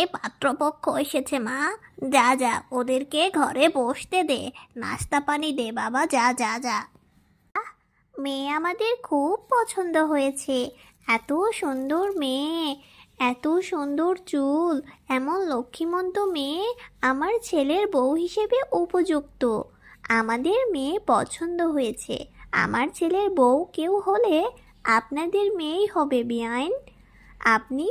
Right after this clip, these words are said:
বিয়ের জোগাড়যন্ত্র করুন। আরে, আরে, দাঁড়ান, বিয়েটা আমি করব, তাই অবশ্যই আমি পছন্দ করছি কিনা সেই বিষয়টাও আপনাদেরকে জানতে হবে। আগে আমি জেনে নেই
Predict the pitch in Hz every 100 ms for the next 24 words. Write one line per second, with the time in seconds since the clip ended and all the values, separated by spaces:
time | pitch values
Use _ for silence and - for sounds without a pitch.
0 | 523 339 247 247 349 453 302 240 214 233
1 | 339 392 466 508 466 320 233 202 - -
2 | - - - _ _ _ _ 294 359 392
3 | 494 508 539 740 762 - 370 370 403 494
4 | 466 392 349 - _ _ 320 311 349 370
5 | 523 571 - 320 339 453 523 440 415 392
6 | 320 - _ - 311 339 523 554 302 370
7 | 440 - 508 415 480 - - - 277 294
8 | 415 508 466 - 427 453 403 403 339 -
9 | 370 339 339 370 494 - - - 330 320
10 | 370 359 453 440 508 539 466 440 427 453
11 | 453 - 330 403 494 - 285 285 302 392
12 | 480 440 403 339 262 - - - - -
13 | 277 294 427 523 320 339 415 381 330 349
14 | 359 285